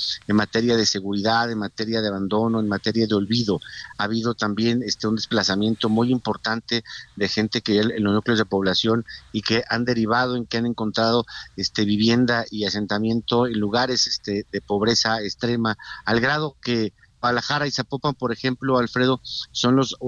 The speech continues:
eh, municipios donde encontramos los mayores índices de marginación y pobreza,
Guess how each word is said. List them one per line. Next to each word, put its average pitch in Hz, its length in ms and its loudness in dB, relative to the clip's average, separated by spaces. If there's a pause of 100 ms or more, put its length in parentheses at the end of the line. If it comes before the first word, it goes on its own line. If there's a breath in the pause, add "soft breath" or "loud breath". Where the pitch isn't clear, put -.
(100)
eh, 107 160 4
municipios 113 460 2
donde 117 180 4
encontramos 113 560 0
los 107 160 -2
mayores 110 440 2
índices 120 300 0
de 110 60 -8
marginación 101 520 -2
y 110 60 -6
pobreza, 113 560 2